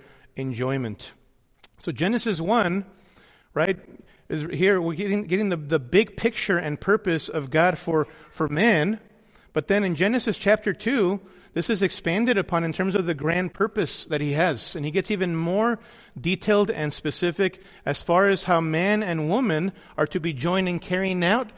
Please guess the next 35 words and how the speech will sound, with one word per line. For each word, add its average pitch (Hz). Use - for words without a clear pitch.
that 165
purpose 190
of 147
rulership, 147
right? 175
So 139
keep 180
in 196
mind, 180
to 156
be 151
made 170
in 220
the 190
image 202
of 165
God 196
has 190
to 208
do 175
with 175
being 180
relational, 165
right? 165
We're 156
relational 160
creatures. 240
And 147
secondly, 226
it 170
has 180
to 190
do 190
with 180
being, 175